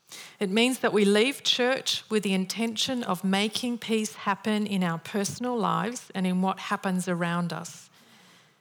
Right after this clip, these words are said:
Peace is applied to ourselves so that we can offer peace to the others we encounter as we go. So here's the blessing. May God bless you with discomfort at easy answers,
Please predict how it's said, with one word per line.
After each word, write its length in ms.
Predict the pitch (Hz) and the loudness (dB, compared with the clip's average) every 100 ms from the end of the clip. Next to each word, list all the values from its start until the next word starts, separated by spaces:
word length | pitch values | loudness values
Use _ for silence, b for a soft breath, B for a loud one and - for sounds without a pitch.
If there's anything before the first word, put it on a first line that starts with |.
| b _ _ _ _ _ _ _ _ | b _ _ _ _ _ _ _ _
Peace 400 | - 226 220 - | 0 2 2 -4
is 140 | 202 185 | -6 -6
applied 500 | - - 208 220 220 | -4 4 6 4 2
to 180 | 247 247 | 2 2
ourselves 520 | 240 - 180 170 175 | 2 0 0 2 0
so 160 | 208 | 0
that 120 | 185 180 | 2 4
we 140 | 208 | 2
can 180 | 214 196 | 2 2
offer 260 | 190 185 | 2 0
peace 500 | 180 - 208 185 - - | -4 -2 0 0 -4 -8
to 120 | 196 | -4
the 160 | 185 | -2
others 400 | 185 185 180 165 | 0 0 0 -4
we 160 | 180 180 | -2 0
encounter 720 | 175 - 185 175 170 170 165 B B B B - | 0 -2 -2 -2 -2 -6 -8 B B B B -4
as 200 | 180 170 | -4 -2
we 140 | 180 | -2
go. 400 | 170 180 156 170 175 _ _ _ _ _ _ _ _ _ _ _ _ _ _ B B B B _ | -2 -4 -4 -8 -12 _ _ _ _ _ _ _ _ _ _ _ _ _ _ B B B B _
So 140 | - | -8
here's 260 | 180 202 196 | -2 0 0
the 100 | 196 | -2
blessing. 540 | 180 175 - 185 185 175 - - _ - B B B B - | 0 0 -2 -8 -8 -10 -18 -20 _ -20 B B B B 2
May 160 | 226 | 2
God 320 | 214 254 269 | 6 6 4
bless 360 | 214 254 254 - | 4 2 2 -2
you 160 | 262 240 | -2 2
with 240 | 220 185 | 0 0
discomfort 920 | 214 208 - - 226 - - 247 - - | -2 -4 -4 0 0 0 -2 -2 -4 -4
at 200 | 208 - | -4 0
easy 360 | 202 196 233 | -2 -2 -4
answers, 760 | 180 175 - - 180 208 - | -2 -2 -4 -6 -6 -6 -12